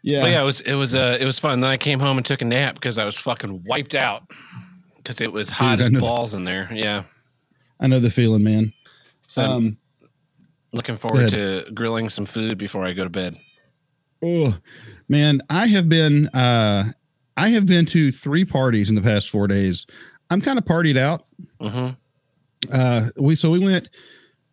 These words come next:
Speaker 1: uh, Thursday, immediately after I got off work, shot up north to where my wife's from, Maryland, uh, the area where Fred Rush is from. And, um, I didn't pester him this time 'cause he's never there.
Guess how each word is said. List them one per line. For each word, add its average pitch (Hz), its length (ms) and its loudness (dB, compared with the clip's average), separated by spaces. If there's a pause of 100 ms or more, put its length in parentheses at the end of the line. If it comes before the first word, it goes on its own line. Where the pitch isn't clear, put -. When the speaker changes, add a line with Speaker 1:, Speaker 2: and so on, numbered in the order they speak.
(160)
Speaker 1:
uh, 117 560 0 (880)
Thursday, 135 760 0 (160)
immediately 156 420 2
after 156 180 0
I 139 60 0
got 139 180 2
off 139 160 0
work, 107 320 -2 (540)
shot 151 420 -2
up 151 200 -4
north 147 480 0
to 135 100 0
where 131 80 4
my 147 120 4
wife's 139 260 2
from, 131 260 2
Maryland, 131 640 2
uh, 123 260 2
the 120 140 -2
area 147 240 2
where 160 180 2
Fred 185 200 0
Rush 220 160 -2
is 139 100 0
from. 98 260 0 (680)
And, 143 320 2
um, 120 560 2
I 175 80 0
didn't 220 200 -2
pester 190 320 0
him 117 80 4
this 110 160 0
time 107 280 0
'cause 143 160 2
he's 139 120 4
never 131 200 2
there. 107 320 0